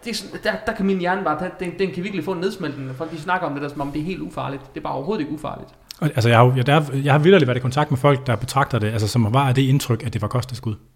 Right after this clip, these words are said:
Speaker 1: Ja, og det, men det bliver solgt som kosttilskud. På et hjemmeside, hvor du kan købe kosttilskud, kan du mange steder også købe sarms. Fordi så er det i et eller andet land, hvor de kan komme til at sælge det
Speaker 2: Ja.
Speaker 1: på en hjemmeside. Helt legalt, fuldstændig ligesom, så kan du købe proteinpulver, og så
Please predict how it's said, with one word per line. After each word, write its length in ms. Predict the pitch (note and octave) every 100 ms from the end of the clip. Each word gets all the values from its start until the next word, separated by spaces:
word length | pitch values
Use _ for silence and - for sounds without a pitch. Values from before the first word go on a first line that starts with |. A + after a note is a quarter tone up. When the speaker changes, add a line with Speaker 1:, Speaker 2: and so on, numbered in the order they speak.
| _
Speaker 1:
Ja, 100 | E3+ D#3 - -
og 120 | E3
det, 80 | C3 -
men 120 | F3
det 60 | A3
bliver 120 | C4
solgt 380 | B3 D4+ F4 D4+
som 120 | F3
kosttilskud. 580 | E3+ F3 - D#3 D#3+ D#3 D#3 - _ _ _
På 80 | -
et 80 | C#4+ G#3+
hjemmeside, 400 | A#3+ D#4 - D4
hvor 100 | A#3
du 60 |
kan 100 | F#3+
købe 140 | - F#3
kosttilskud, 520 | G#3+ C4 B3+ A3 C4
kan 120 | -
du 60 | -
mange 200 | D#3+ G#3+
steder 180 | G#3+ G3
også 140 | G3
købe 240 | - E3
sarms. 540 | D#3+ A#3+ F#3 C3 C#3+ - - - _
Fordi 180 | F#3+ G3+
så 100 | A#3
er 40 |
det 60 | F#3+
i 40 |
et 60 | A3
eller 160 | G#3+
andet 160 | F3+ G3
land, 160 | G3+
hvor 100 | G3
de 60 | C#3+
kan 100 | D3
komme 160 | - E3
til 60 |
at 40 | D#3+
sælge 560 | - F#3 F#3 G#3 A3
det 140 | G#3+ C3 - - _ _ _ -
Speaker 2:
Ja. 100 | G#2
Speaker 1:
på 160 | -
en 60 | D#3
hjemmeside. 600 | D3+ F#3 - D3 C#3 D3+ D#3
Helt 320 | - D#4 A3+
legalt, 380 | E3 A3 F#3 D3+
fuldstændig 300 | C4+ C#4 F#3+
ligesom, 200 | G#3+ F#3+
så 80 | B3
kan 100 | G#3
du 60 |
købe 160 | D#3 E3
proteinpulver, 680 | D3+ D3+ C3+ C4+ G3+ A#3 F3+
og 120 | E3
så 100 | E3+